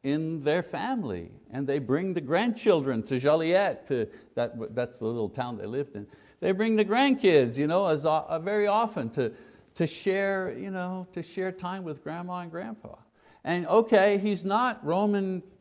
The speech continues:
you know, he's not Catholic. I used to be, you know, but I'm not Catholic anymore. I wasn't a minister when I, when Lisa and I got married.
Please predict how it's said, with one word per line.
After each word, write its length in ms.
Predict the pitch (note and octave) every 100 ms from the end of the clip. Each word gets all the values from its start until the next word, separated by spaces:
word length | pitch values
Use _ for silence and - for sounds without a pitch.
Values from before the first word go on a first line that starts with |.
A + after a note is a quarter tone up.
| - -
you 120 | F#3
know, 120 | G#3
he's 300 | E3+ G3+ A3+
not 300 | A#3 F#3 -
Catholic. 580 | D#3+ F3+ G#3+ - A#2+ -
I 80 | F#2
used 320 | F#2 C3+ -
to 60 |
be, 240 | G2 F#2 G#2
you 160 | A#2+
know, 120 | G#2 G#2+
but 160 | G#2
I'm 160 | F#2+ F#2+
not 260 | B2 A2
Catholic 440 | - A2 - G2 -
anymore. 840 | B2 A#2+ A2+ B2 G#3 C#3 B2+ F3+
I 120 | B2+
wasn't 300 | B2+ D3+ D3
a 40 | A#2
minister 600 | B2+ F#3 D#3 - A#2 A#2+
when 160 | G#2+
I, 180 | G2+ F2+ F#2 _ _
when 160 | A#2 G#2+
Lisa 260 | C3+ A#2+
and 80 | G2
I 160 | C3 F#3
got 280 | F2+ -
married. 380 | - D#2 E2 C#3